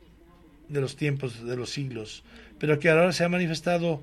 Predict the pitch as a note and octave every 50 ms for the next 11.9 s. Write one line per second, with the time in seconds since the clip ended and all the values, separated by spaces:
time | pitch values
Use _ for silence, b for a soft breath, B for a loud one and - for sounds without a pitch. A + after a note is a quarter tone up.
0 | b b b b b b b b - E3+ E3 D3 D3 D3 C3+ D3 D3+ C#3 C3+ -
1 | E3 F3 F3+ E3+ D#3+ C#3 C#3+ D#3+ C#3 - D3 C#3+ C#3+ D#3 D#3+ C#3 E3 D#3+ - F3
2 | D3 - E3 D#3+ - - - A#2+ A2+ A2 - C3 C3+ C3+ - D#3 C#3+ C#3 C#3 -
3 | C#3 C3 - - D#3+ D#3 E3 D#3 C#3 A#2 G#2+ G2+ - - - G#2+ G#2 G2+ B B
4 | B B B B B B B - C#3 - - C#3 C3+ - D#3+ D#3 D3+ D3+ D#3 D#3+
5 | C#3 C#3 C3 B2 A#2 B2 C#3+ D#3+ D#3 C#3+ C3 A#2 A#2 A#2 - B2+ C3+ C#3 C3+ C3
6 | B2 B2 B2 A#2 - - B2 A#2 A#2 A2 A#2+ B2 C3 C#3 C3 C3+ - - - D#3+
7 | D#3+ D#3+ D#3 C#3 B2+ A#2 G#2+ G#2+ G#2 - - G#2 G2 F#2+ G2 G2 G2+ - B B
8 | B B B B B _ - C#3 C3+ - D3+ C#3+ C#3+ C#3 C3+ - - - - C3+
9 | C#3 D3+ D#3 D3 D3+ F3 E3+ E3 - D#3+ C#3 - D3+ C#3+ C3+ C#3+ D3 D3 D3+ D3
10 | C#3+ C3+ C#3 - C3 B2+ B2 A#2+ - B2+ A#2 B2 C3 C#3 C#3+ C#3+ C#3 B B B
11 | B B B - A#2+ A#2+ - D3 D3+ D3 C#3+ - - C#3 C3 C3+ C3 -